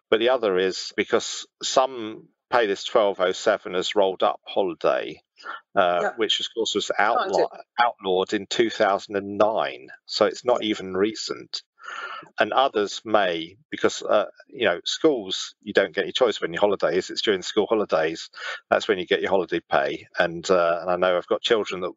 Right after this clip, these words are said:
Speaker 1: have worked in the theatre or still work in the theatre, where they'll get their holiday pay when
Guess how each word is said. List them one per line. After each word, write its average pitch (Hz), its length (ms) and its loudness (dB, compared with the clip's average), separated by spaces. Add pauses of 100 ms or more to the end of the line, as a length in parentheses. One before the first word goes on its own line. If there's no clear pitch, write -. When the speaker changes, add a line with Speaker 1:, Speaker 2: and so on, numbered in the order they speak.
(100)
Speaker 1:
have 90 160 0
worked 101 340 0
in 87 60 -6
the 85 60 -6
theatre 101 560 0 (440)
or 98 120 0
still 117 260 2
work 69 300 -2
in 80 60 -12
the 73 100 -2
theatre, 71 540 0 (420)
where 90 380 2 (140)
they'll 110 160 4
get 78 200 -4
their 82 140 0
holiday 85 380 0
pay 78 600 -2
when 87 500 -2